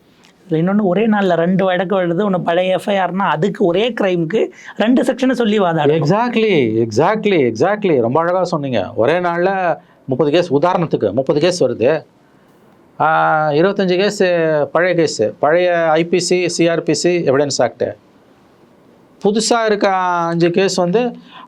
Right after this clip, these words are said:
Speaker 2: பாரதிய சன்ஹிதா, பாரதிய நியாய சன்ஹிதா டூ தௌசண்ட் டுவெண்ட்டி த்ரீ, நாகரிக் சுரக்ஷா சன்ஹிதா ட்வென்டி த்ரீ, பாரதிய சாக்ஷி அபிநயான் டூ தௌசண்ட் டுவென்டி த்ரீ. எப்பேற்பட்ட ஒரு,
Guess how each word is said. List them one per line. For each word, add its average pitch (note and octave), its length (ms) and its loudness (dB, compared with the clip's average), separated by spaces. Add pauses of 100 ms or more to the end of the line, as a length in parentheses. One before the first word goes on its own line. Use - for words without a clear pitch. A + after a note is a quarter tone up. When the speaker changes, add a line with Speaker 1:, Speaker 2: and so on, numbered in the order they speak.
Speaker 2:
பாரதிய F#3 600 2
சன்ஹிதா, F#3 640 0 (840)
பாரதிய E3 420 2
நியாய C#3+ 360 0
சன்ஹிதா D3+ 520 0
டூ D3+ 120 0
தௌசண்ட் D3 260 -2
டுவெண்ட்டி D3 320 -2
த்ரீ, F3 100 2
நாகரிக் D#3+ 520 0 (100)
சுரக்ஷா D3+ 340 -2
சன்ஹிதா D3 380 -2
ட்வென்டி C3+ 380 -2
த்ரீ, F#3+ 140 0 (440)
பாரதிய D3+ 480 2
சாக்ஷி D3+ 360 0
அபிநயான் C3 480 0
டூ B2 120 -2
தௌசண்ட் A2+ 300 -4
டுவென்டி G2+ 240 -6
த்ரீ. - 120 -18 (2000)
எப்பேற்பட்ட E3+ 1040 0
ஒரு, D3 720 0